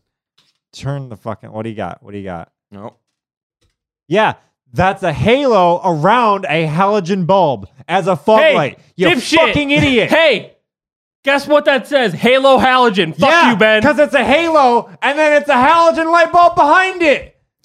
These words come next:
Speaker 2: They're, they're two separate things.
Speaker 1: You fucking
Speaker 3: <laughs>
Speaker 1: idiot.
Speaker 3: Just get up and leave.
Speaker 2: Kenway, the parents are fighting. <laughs>
Speaker 1: Jesus Christ.
Speaker 2: <laughs> I don't know what to do.
Speaker 3: <laughs> Dad, Dad.
Speaker 2: Dad. <laughs>
Speaker 1: And the cat's just like, "Why am I here?"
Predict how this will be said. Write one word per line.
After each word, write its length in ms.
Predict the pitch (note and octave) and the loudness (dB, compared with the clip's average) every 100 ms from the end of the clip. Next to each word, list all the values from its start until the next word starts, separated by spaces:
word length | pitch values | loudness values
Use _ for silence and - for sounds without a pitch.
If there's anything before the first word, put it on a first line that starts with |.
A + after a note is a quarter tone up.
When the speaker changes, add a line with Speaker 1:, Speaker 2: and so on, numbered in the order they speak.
| _ | _
Speaker 2:
They're, 200 | B2+ C3 | -4 -4
they're 100 | B2 | -6
two 160 | - B2+ | -6 -6
separate 280 | B2+ G#2+ | -6 -8
things. 360 | - G#2 F2+ - _ _ _ _ - | -6 -6 -6 -12 _ _ _ _ -12
Speaker 1:
You 100 | C#3+ | -12
fucking 520 | - - C#4 B3 B3+ A3+ | -12 -4 -2 -2 -2 -2
Speaker 3:
<laughs> 0 | |
Speaker 1:
idiot. 360 | B3 C4+ D4+ A3+ | 0 0 0 0
Speaker 3:
Just 100 | A#3 | -2
get 140 | A3 | -2
up 100 | G3+ | -2
and 140 | F#3+ E3 | -2 -2
leave. 40 | G3 | 0
Speaker 2:
Kenway, 200 | G3 G3 | 2 0
the 80 | F3 | -2
parents 300 | F3+ G3 F3+ | -2 -2 -2
are 40 | |
fighting. 400 | E3 F#3+ F#3 E3 - A#3+ - | 0 0 2 0 -4 -8 -18
<laughs> 300 | E3 - - | -12 -10 -10
Speaker 1:
Jesus 560 | - G3 C4+ C4 - G#3+ | -12 -10 -6 -2 -2 -4
Christ. 720 | - F#3+ A3+ A#3+ A#3 G#3 D#3+ | -16 -16 -8 -4 -4 -4 -2
Speaker 2:
<laughs> 40 | - | 0
I 120 | G3+ | 0
don't 120 | A#3 | 0
know 160 | G#3+ G#3+ | 0 0
what 120 | A3+ | -2
to 80 | F#3+ | -4
do. 240 | D#3+ - A#3 | -6 -4 -4
Speaker 3:
<laughs> 360 | - - - | -4 -8 -8
Dad, 400 | - G#3+ B3+ - | -4 -2 -2 -6
Dad. 420 | C4 B3+ D4+ C#4+ | -2 0 0 -4
Speaker 2:
Dad. 400 | F#3 A#3+ E4+ - - - - - _ | -4 -2 -2 -4 -8 -20 -20 -20 _
<laughs> 480 | - - - F4+ - A4+ _ _ _ _ _ - - - _ _ - | -14 -14 -14 -14 -14 -18 _ _ _ _ _ -20 -20 -20 _ _ -14
Speaker 1:
And 140 | D#3+ F3+ | -8 -6
the 80 | |
cat's 380 | F3+ G#3 G#3+ G#3+ | -4 -2 -2 -6
just 160 | G3 G3+ | -10 -6
like, 240 | G3 F3 _ _ _ A2+ | -6 -6 _ _ _ -8
"Why 220 | F3+ C#4+ | -4 -4
am 140 | A#3 | -4
I 140 | E3+ E3 | -8 -10
here?" 500 | G#3 C#4+ E3+ G#2+ | -10 -10 -10 -12